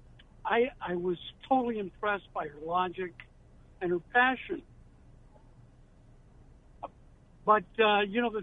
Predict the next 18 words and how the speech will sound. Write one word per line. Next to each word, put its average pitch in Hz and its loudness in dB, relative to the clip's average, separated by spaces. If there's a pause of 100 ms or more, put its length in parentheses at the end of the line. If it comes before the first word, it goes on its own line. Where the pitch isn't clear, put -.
thing 269 4
that 254 2
I 240 8
really, 240 -2
what 214 -2
it 226 -8
comes 240 0 (160)
down 254 2 (100)
to, 175 -8 (680)
I 208 0
believe, 185 -2
is 165 -14 (100)
that 180 -2 (2000)
many 254 6
of 185 -6
us 202 -2 (120)
have 202 -2
lost 220 4